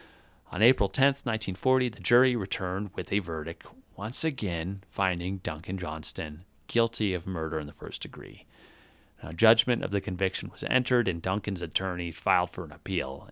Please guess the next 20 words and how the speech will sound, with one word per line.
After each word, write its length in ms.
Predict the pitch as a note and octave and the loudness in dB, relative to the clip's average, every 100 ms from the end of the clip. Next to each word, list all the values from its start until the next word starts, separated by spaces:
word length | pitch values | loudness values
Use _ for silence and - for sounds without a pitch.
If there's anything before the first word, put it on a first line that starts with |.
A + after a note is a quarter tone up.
| - | -14
and 240 | E2 E2 | -12 -8
Duncan 340 | F#2+ G#2+ A2+ A2 | -2 0 2 2
remained 460 | G2 F#2+ F#2 G#2 | 2 2 2 2
in 80 | G2 | 0
the 80 | F2+ | 2
Twin 240 | - A2 | 4 4
Falls 300 | G#2+ F#2+ F2+ | 4 2 2
County 280 | - G2+ B2 | -2 0 0
Jail 380 | A2 G2 E2+ F#2+ | 2 2 2 0
until 280 | F#2 - F#2 | -2 -4 -4
the 40 | |
Supreme 360 | E2+ - G#2+ G#2+ | -6 -4 -2 -2
Court 260 | - G2+ - | 0 -2 -2
affirmed 460 | - - B2 D3+ | -10 2 4 6
the 60 | C3+ | 2
judgment 500 | G#2+ F2+ - F2+ G2 - | 2 0 -2 -6 -6 -4
of 200 | G2+ G#2+ | -4 -4
the 80 | G#2+ | -6
trial 520 | - G#2 F#2+ F2 F2 | -4 0 0 0 -6
court 420 | - F#2 E2 | -6 -4 -4